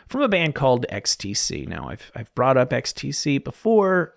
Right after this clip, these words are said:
Uh, their album Skylarking to me is one of the great albums. Yeah,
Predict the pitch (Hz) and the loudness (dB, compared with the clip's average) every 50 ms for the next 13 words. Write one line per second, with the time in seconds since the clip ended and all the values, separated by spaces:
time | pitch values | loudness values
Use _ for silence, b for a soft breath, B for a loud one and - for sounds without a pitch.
0 | - - 107 98 76 104 107 101 95 92 - - 98 101 104 110 104 104 107 - | -14 -12 -10 -10 -8 -6 -6 -4 -4 -4 -4 -4 -4 -4 -4 -4 -4 -4 -4 -4
1 | - 117 120 123 113 113 110 110 110 - 110 107 - - 107 104 104 101 104 101 | -2 0 0 0 2 2 2 0 0 -2 -4 -6 -4 -4 -4 -4 -4 -4 -4 -4
2 | 87 87 - - 107 95 95 92 90 85 92 120 120 120 101 104 107 101 85 73 | -6 -6 -8 -8 -8 -6 -6 -6 -8 -8 -10 -12 -10 -8 -6 -4 -4 -4 -4 -6
3 | 82 - - _ _ _ _ _ _ _ _ _ _ _ _ - 98 90 92 92 | -8 -10 -12 _ _ _ _ _ _ _ _ _ _ _ _ -12 -8 -6 -6 -6
4 | 101 - - - - - - _ _ _ _ _ _ - - - 117 117 120 - | -6 -8 -10 -10 -10 -12 -16 _ _ _ _ _ _ -10 -6 -4 -4 -4 -6 -8
5 | 151 151 175 - - - - - 107 101 98 | -8 -8 -8 -10 -12 -16 -10 -6 -4 -4 -4